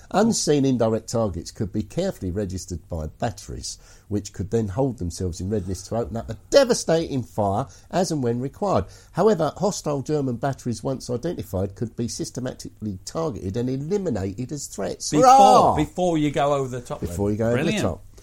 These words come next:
Speaker 2: Now, uh, d-, does anybody notice this sort of work?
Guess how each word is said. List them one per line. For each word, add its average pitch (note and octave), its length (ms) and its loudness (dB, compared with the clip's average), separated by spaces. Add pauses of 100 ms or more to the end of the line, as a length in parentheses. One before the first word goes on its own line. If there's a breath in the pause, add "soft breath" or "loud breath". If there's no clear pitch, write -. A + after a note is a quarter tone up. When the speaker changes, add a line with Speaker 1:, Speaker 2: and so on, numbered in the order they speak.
(420 loud breath)
Speaker 2:
Now, F#3+ 300 0
uh, F#3+ 200 0
d-, C#3 260 -16
does F#3+ 200 -4
anybody G#3+ 400 0
notice G3+ 600 0
this A2 200 -8
sort G2+ 300 -6
of F2+ 180 -8
work? A2 340 -6